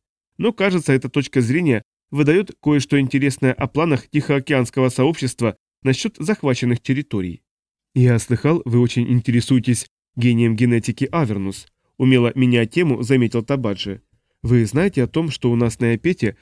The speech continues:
один из ее садов?» Аташе рассказал, что на стороне спутника, обращенной от Сатурна,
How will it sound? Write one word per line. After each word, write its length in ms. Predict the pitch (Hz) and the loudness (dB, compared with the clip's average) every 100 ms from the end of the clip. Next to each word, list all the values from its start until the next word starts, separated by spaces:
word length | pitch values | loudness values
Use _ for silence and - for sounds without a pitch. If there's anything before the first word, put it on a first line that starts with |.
| _ | _
один 260 | 117 117 175 | -2 0 0
из 180 | 143 120 | 0 2
ее 160 | 123 | 0
садов?» 480 | 120 170 147 85 _ _ _ _ _ _ _ - | 0 -6 -8 -12 _ _ _ _ _ _ _ -2
Аташе 360 | 127 131 - | 0 0 -2
рассказал, 440 | 123 131 131 123 196 | -4 -2 -2 0 -2
что 180 | - 131 | 0 0
на 140 | 123 | 0
стороне 480 | - 131 127 123 - | 0 0 2 2 0
спутника, 500 | - 180 185 127 123 | -4 -4 -2 -2 -2
обращенной 600 | 127 113 127 - 127 117 | -2 0 0 2 2 2
от 200 | - 123 | -2 -4
Сатурна, 520 | 135 - 117 104 101 | -4 -2 -2 -2 -4